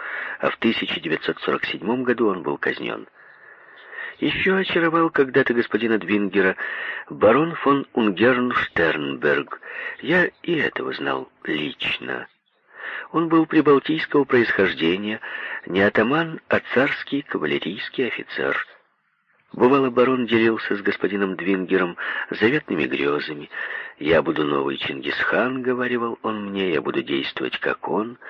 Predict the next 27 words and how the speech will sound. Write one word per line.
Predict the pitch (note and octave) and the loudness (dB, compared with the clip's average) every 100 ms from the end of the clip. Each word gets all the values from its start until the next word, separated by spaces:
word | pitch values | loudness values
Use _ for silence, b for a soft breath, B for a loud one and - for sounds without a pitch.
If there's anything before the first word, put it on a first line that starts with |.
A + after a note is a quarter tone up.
| B B B | B B B
То | C#3+ | 2
есть, | C3 - - - | 2 0 -12 -4
э, | G#2+ | -2
когда | G#2+ A#2 A2+ | 2 0 2
он | G#2+ | 0
вторгнется | G2 - G#2 F2 F#2 - - | 0 2 2 2 -4 -6 -4
в, | F2+ - | -4 0
собственно, | F#2 - - F2+ E2+ E2+ | -2 -2 -8 -6 -4 -4
Россию, | - - - F#3+ F#3+ D3+ - - B B B B B B | -4 -4 -6 -4 -4 -6 -8 -10 B B B B B B
пробудятся | - C3 C3+ D3+ - C#3+ | 2 4 4 2 0 -2
потомки | C3+ - C3 B2+ A#2+ | -2 0 -2 -4 -8
Чингисхана, | - - A2+ A#2 - - F#3+ C#2 B1 B B B B | -6 -6 -6 -6 -4 -2 -2 -4 -6 B B B B
и | - | -2
царство | - G#2+ - - A2+ | 2 2 2 0 0
Будды | F#2 E2+ G2 F2+ F2 G#2+ C3 B B B | 2 2 0 0 -4 -4 -4 B B B
распространится | - F#2 - E2 - D#2+ D2+ G2 - | 0 0 0 -4 -2 -2 -2 -4 -2
на | A2 | -2
всё | - - | -2 -4
пространство | D2 C2 - D2 G#2 - G2 | -2 -4 -2 -4 -4 -4 -2
от | C#2 - | -2 -6
Тихого | - C2+ - C2+ | -8 -6 -4 -4
океана | B1+ - C#2 E2+ G#2 | -4 -4 -4 -2 -4
до | B2+ | -6
Польши. | - D#2+ - - - - B B B _ - | -2 -2 -2 -4 -4 -12 B B B _ -6
Как | - B2+ | -2 2
видим, | C3 B2 A#2+ | 2 2 2
барон | A2+ A#2 C3+ | 4 4 4